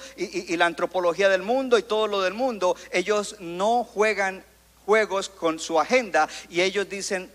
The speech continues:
"La palabra moralidad no cabe aquí". Ellos no aceptan la palabra mo-, mire que yo quiero decirle en la escuela acerca de los valor-, valores morales de mis hijos. Aquí no nos hable de eso.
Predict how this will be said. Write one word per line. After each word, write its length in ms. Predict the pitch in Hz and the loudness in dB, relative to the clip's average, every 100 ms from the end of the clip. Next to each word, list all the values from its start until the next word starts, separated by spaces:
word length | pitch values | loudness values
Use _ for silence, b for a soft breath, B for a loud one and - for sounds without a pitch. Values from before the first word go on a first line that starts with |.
| - | 0
"La 200 | 165 165 | 2 2
palabra 420 | 170 196 208 208 | 2 2 4 0
moralidad 760 | 175 175 175 170 160 165 196 - | 0 2 4 4 2 2 2 0
no 240 | 165 165 | -4 -4
cabe 260 | 185 170 170 | 4 4 4
aquí". 320 | - 156 113 - _ _ _ _ _ _ _ _ _ _ _ _ _ _ _ _ _ _ | 0 -6 -10 -16 _ _ _ _ _ _ _ _ _ _ _ _ _ _ _ _ _ _
Ellos 200 | 185 202 | 2 4
no 100 | 202 | 4
aceptan 400 | 185 240 - 196 | 6 4 4 2
la 80 | 170 | 4
palabra 360 | 170 170 175 175 | 4 2 2 -2
mo-, 80 | B B | B B
mire 220 | 226 269 | 0 0
que 140 | 262 208 | 0 -2
yo 140 | 202 | -2
quiero 240 | - 233 233 | 0 2 2
decirle 680 | 214 - 208 220 214 185 | 0 -4 -2 0 0 -4
en 60 | 185 | -2
la 80 | 175 | -2
escuela 280 | - 202 202 | -2 0 0
acerca 340 | 196 180 214 | 0 0 2
de 60 | 208 | 2
los 160 | 190 | 2
valor-, 420 | 180 165 175 170 | 2 4 4 2
valores 380 | 160 170 170 202 | 2 4 4 2
morales 420 | 196 175 170 196 | 0 2 2 0
de 80 | 185 | -4
mis 180 | 175 160 | -6 -6
hijos. 180 | 185 165 | -4 -4
Aquí 200 | 156 190 | -4 -4
no 80 | 190 | -4
nos 180 | 185 190 | -4 -2
hable 220 | 175 170 | 0 0
de 180 | 160 147 | 2 0
eso. 240 | - - | -2 -12